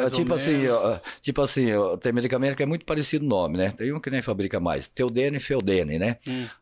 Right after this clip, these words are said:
Speaker 2: Ah, você tá com alergia ou você tá com inflamação? Por que você foi no médico? Ah, não, é alergia, então é o Feo-, é o
Speaker 1: Ah,
Speaker 2: Teodene.
Speaker 1: entendi. Aí você
Speaker 2: <laughs> Você
Speaker 1: decifra.
Speaker 2: já decifra, né? Mas até aproveitando, ô, Murilo, falar, ah, ah, sobre receituário aí, eu, eu até fiz um projeto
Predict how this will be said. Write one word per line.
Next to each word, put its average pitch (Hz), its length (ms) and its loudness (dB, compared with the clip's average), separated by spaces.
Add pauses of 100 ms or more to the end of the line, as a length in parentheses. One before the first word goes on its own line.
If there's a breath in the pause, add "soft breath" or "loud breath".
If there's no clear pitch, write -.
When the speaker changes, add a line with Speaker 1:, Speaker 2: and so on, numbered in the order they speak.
Speaker 2:
Ah, 131 100 -2
você 127 140 -4
tá 131 180 -4
com 117 120 -8
alergia 117 580 -2
ou 185 60 -4
você 139 180 -6
tá 131 180 -6
com 131 120 -8
inflamação? 110 600 -6
Por 95 80 -14
que 123 140 -4
você - 140 -8
foi 110 160 -4
no 104 60 -4
médico? 78 360 -2
Ah, 143 80 0
não, 127 160 -2
é 127 60 0
alergia, 123 380 0
então 87 220 -2
é 104 60 -4
o 104 60 -8
Feo-, - 200 -10 (120)
é 107 80 -2
o - 20 0
Speaker 1:
Ah, 90 80 -2
Speaker 2:
Teodene. 123 380 2 (100)
Speaker 1:
entendi. 123 80 -2
Aí 123 140 0
você 120 60 0
Speaker 2:
<laughs> 147 100 0
Você - 80 2
Speaker 1:
decifra. 135 420 0
Speaker 2:
já 123 220 0
decifra, 98 600 -2
né? 107 200 -2 (400 loud breath)
Mas 147 400 0
até 123 720 0
aproveitando, 101 720 0
ô, 90 160 2
Murilo, 87 420 2 (320 loud breath)
falar, 87 800 0
ah, 80 500 -6
ah, 82 40 -6
sobre 85 300 -2
receituário 82 640 0
aí, 135 260 0 (420 loud breath)
eu, 127 440 2
eu 117 400 4
até 143 360 0
fiz 139 300 -2
um 147 80 -2
projeto 135 640 0